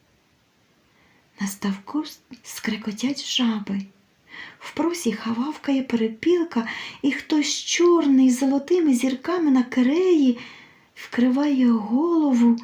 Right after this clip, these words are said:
рукавом старого кожуха. Ай, садками! О, танцюють зорі, блищать сапи, співають дівчата,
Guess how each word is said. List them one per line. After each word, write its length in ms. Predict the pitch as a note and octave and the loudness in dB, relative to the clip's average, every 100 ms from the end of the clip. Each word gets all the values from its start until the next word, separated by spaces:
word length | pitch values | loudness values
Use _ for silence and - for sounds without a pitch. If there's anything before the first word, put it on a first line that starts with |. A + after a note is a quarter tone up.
| - _ _ _ _ | -8 _ _ _ _
рукавом 680 | G3+ G#3 - G3 F#3 D4+ F4+ | -8 -6 -4 -4 -2 -6 -6
старого 580 | - - A#3 A3+ B3 B3 | -10 -4 -2 0 0 -2
кожуха. 840 | - C4+ B3+ G#3+ G3 - - G3 - _ _ _ _ _ _ _ _ - | -2 -4 -4 -4 -8 -12 -16 -16 -16 _ _ _ _ _ _ _ _ -10
Ай, 1000 | D#4+ F4 E4 E4 D4 C#4+ B3+ A3 G3 F#3 - | -4 -2 -2 -2 0 2 2 2 0 -6 -14
садками! 1300 | - B3+ B3 - - D#4+ F4 E4 D4 A#3 G3+ F#3 - - _ _ _ _ _ _ _ | -6 -4 -4 -6 -2 0 2 2 4 4 4 0 -4 -14 _ _ _ _ _ _ _
О, 440 | A3+ A#3+ A#3 A3+ G#3+ G3+ A#3 _ _ _ _ - - - - _ - | -4 -2 -2 -4 -8 -10 -16 _ _ _ _ -20 -18 -16 -18 _ -4
танцюють 1080 | A#3+ B3+ B3 - - F4 E4+ D#4 D4+ - | 0 2 0 -4 -4 -2 -2 -2 -4 -4
зорі, 880 | A3+ G3 - A3 A3+ A#3 G#3 F#3+ G3 - - - - | -4 -4 -4 0 0 0 0 -2 -4 -10 -12 -6 0
блищать 560 | C#4+ D#4 - D#4+ D#4+ | 0 0 -2 -2 -4
сапи, 640 | - - - D#4 E4 - C4 | -6 -10 -4 -2 -2 -2 -2
співають 560 | - D#4+ E4 E4 D4+ | -2 0 2 2 2
дівчата, 920 | B3+ D4 - - D#4+ D#4+ D4+ D4 C4 | 2 0 -4 -6 -2 0 -2 0 -2